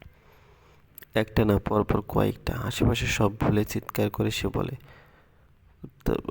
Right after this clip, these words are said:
সে জারস তুই, তুই কোনো মানুষের জন্ম হতেই পারিস না।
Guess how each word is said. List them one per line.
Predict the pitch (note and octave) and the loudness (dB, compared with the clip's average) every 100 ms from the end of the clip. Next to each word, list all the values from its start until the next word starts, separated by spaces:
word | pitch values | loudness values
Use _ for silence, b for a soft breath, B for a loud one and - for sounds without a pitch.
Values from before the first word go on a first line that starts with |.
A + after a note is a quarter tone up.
| - - | -12 -10
সে | - A#2 | -4 -2
জারস | G#2+ A2 G#2 G#2 - | 0 2 2 0 -4
তুই, | - F#2 - | -8 -8 -6
তুই | - A2 - | -4 -4 -8
কোনো | - A2+ A2+ | 2 4 4
মানুষের | A2+ A2 G#2+ A2 G#2 | 2 0 0 -2 0
জন্ম | G#2 G#2 | -2 0
হতেই | G#2+ G2+ G#2 | -2 -2 -2
পারিস | - - - - | -2 -4 -6 -8
না। | - | -10